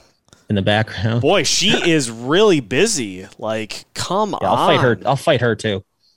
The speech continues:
Speaker 2: I, I'm, I'm prepared to, I'm fully prepared to offer my legal services for, uh, pro bono.
Speaker 1: Yeah, I have,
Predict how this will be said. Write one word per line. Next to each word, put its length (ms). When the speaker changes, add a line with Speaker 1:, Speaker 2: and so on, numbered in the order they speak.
Speaker 2:
I, 440
I'm, 380
I'm 460
prepared 500
to, 480
I'm 100
fully 220
prepared 340
to 60
offer 260
my 140
legal 280
services 560
for, 560
uh, 240
pro 160
bono. 460
Speaker 1:
Yeah, 260
I 180
have, 320